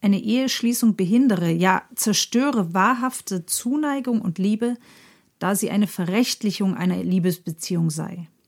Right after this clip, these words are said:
Arno Plack, einer der Vordenker der sexuellen Revolution der sechziger Jahre, bezeichnete in diesem Zusammenhang die Ehe als Grab der Liebe.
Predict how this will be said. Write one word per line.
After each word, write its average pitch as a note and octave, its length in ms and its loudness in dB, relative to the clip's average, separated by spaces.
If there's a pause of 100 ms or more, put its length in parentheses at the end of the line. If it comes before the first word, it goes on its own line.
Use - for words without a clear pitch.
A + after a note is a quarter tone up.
(520)
Arno G3+ 320 4
Plack, - 480 -6 (500)
einer G3+ 280 2
der F3 120 -2
Vordenker G#3 580 -2
der E3+ 140 0
sexuellen F#3 560 0
Revolution F3+ 680 0
der F3+ 120 0
sechziger G3 460 -4
Jahre, G3 480 0 (600)
bezeichnete A#3+ 720 2
in F3+ 220 0
diesem A#3 320 4
Zusammenhang G3 760 2
die E3+ 160 -4
Ehe F#3 300 0
als - 260 -6 (140)
Grab F3 440 0 (220)
der F#3 120 2
Liebe. E3+ 500 0